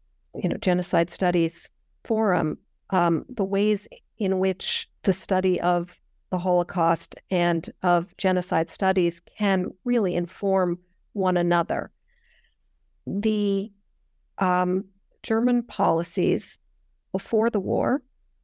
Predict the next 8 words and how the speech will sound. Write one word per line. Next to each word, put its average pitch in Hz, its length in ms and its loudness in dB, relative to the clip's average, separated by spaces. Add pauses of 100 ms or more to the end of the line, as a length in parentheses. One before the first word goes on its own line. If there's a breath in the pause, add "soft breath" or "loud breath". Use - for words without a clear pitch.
(240)
and 185 360 0
during 208 340 0
the 190 80 0
war 156 460 -2
very 202 460 0
much 185 560 -2 (140)
targeted 180 720 0 (380)
families. 185 880 -2